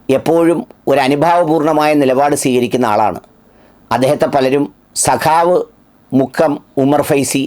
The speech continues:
എന്നൊക്കെയാണ് വിളിക്കാറുള്ളത്. ഈ ഇലക്ഷൻ വന്നപ്പോൾ അദ്ദേഹം എൽ ഡി എഫ് ജയിക്കേണ്ടതിൻ്റെ ആവശ്യകതയെക്കുറിച്ച് ഒരു ചാനലിൽ സംസാരിക്കുകയുണ്ടായി. മുഴുവൻ വാർത്താശകലവും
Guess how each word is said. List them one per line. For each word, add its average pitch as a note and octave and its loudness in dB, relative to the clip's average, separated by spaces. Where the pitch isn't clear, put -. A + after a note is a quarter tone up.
എന്നൊക്കെയാണ് B2+ 0
വിളിക്കാറുള്ളത്. G#2 0
ഈ - 4
ഇലക്ഷൻ D#3 0
വന്നപ്പോൾ B2 0
അദ്ദേഹം D3 0
എൽ D3 2
ഡി G3 2
എഫ് D3+ -2
ജയിക്കേണ്ടതിൻ്റെ C#3+ 0
ആവശ്യകതയെക്കുറിച്ച് C3+ 0
ഒരു B2 0
ചാനലിൽ A#2 0
സംസാരിക്കുകയുണ്ടായി. B2 -2
മുഴുവൻ C3 2
വാർത്താശകലവും D#3+ 0